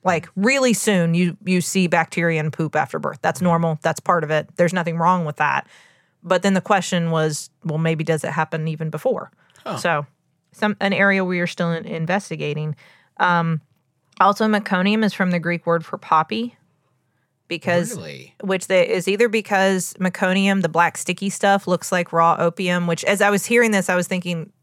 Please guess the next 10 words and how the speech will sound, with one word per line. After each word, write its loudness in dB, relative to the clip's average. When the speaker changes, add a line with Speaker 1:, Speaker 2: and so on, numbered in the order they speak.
Speaker 1:
like, -4
heroin -2
Speaker 2:
Yeah. -4
Speaker 1:
is -4
the -4
way 0
that -2
it, -4
black 2
sticky -8